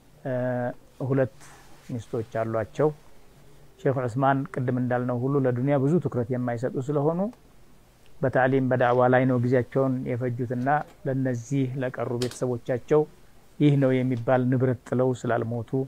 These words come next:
የሚወረስ ነገር ጥለው አልሞቱም። አኽላቃቸውንና ዒልማቸውን ነው ጥለውላቸው የሞቱት። ስለዚህ እነዚህ ልጆች ያን አኽላቃቸውንና ዒልማቸውን ይዘው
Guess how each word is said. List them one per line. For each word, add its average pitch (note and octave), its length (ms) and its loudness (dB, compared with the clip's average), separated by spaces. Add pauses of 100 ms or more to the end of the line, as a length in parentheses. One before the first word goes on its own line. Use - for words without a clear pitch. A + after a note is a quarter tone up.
(220)
የሚወረስ C3+ 640 2
ነገር C3 260 0
ጥለው C3 200 2
አልሞቱም። C3 420 0
አኽላቃቸውንና B2 800 -2
ዒልማቸውን B2+ 520 -4
ነው C3+ 120 -4
ጥለውላቸው C3+ 560 -4
የሞቱት። F3+ 380 -2 (840)
ስለዚህ C3+ 480 -2
እነዚህ C3+ 360 0
ልጆች B2 340 -4
ያን C3 260 0
አኽላቃቸውንና A#2+ 840 -4
ዒልማቸውን B2 600 -4
ይዘው B2+ 320 2